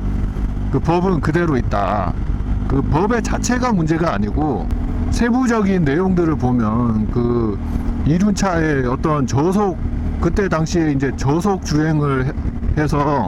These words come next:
교통 흐름에 방해가 된다고 생각했기 때문에 그걸 원활하게 하기 위해서 법을 만든 거잖아요. 근데 지금은 많은 변화가 있었지 않냐. 그래서 지금까지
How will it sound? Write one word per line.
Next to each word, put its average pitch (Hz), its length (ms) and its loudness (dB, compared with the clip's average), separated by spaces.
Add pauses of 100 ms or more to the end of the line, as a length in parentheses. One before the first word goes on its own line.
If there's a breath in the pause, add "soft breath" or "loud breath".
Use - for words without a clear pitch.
교통 247 340 2
흐름에 240 240 2
방해가 247 460 0
된다고 226 380 0
생각했기 202 500 0
때문에 180 640 0 (2000)
그걸 175 280 0
원활하게 196 600 0
하기 175 300 0
위해서 139 680 0
법을 139 220 0
만든 139 340 0
거잖아요. 95 840 -2 (1080)
근데 190 260 2
지금은 185 400 0
많은 156 420 2
변화가 156 360 2
있었지 151 340 0
않냐. 95 600 0
그래서 143 320 0
지금까지 151 800 0